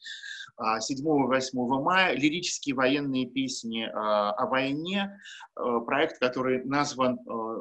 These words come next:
гениальной песни Баснера, э, на стихи Матусовского "На всю оставшуюся жизнь", а, где я отобрал, э, вместе с, э, руководством театра с-, ну, замечательных совершенно вокалистов. А,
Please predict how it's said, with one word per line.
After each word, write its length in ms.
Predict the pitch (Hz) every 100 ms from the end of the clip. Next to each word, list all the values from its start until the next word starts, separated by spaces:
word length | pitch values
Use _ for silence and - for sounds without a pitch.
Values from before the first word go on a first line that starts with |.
| - 85 - 113
гениальной 760 | 127 139 139 131 113 110 - _ _ _ -
песни 300 | 120 - 117
Баснера, 800 | 117 120 120 - 95 95 92 -
э, 60 | 98 95 92 95
на 40 | 104
стихи 260 | - 113 120
Матусовского 760 | 110 110 110 113 - - 104
"На 120 | 107 117
всю 220 | - 117
оставшуюся 760 | 113 - 104 - 107 107 120
жизнь", 460 | 120 170 220 208 214 - - - - -
а, 460 | 110 110 113 110 104 98 104
где 240 | - 127
я 220 | 120 131
отобрал, 920 | 127 117 117 123 113 104 104 104 104 98
э, 40 |
вместе 420 | 101 104 - - 98
с, 300 | - - 101
э, 40 | 98 95 95 - 101 107
руководством 720 | 117 120 123 123 - 117 117
театра 400 | - 113 104 104
с-, 280 | - - 123
ну, 300 | 120 135 120 -
замечательных 760 | 113 131 - 123 - 98 95
совершенно 500 | - 98 - - 104
вокалистов. 680 | 104 123 120 156 - 127 -
А, 260 | 92 107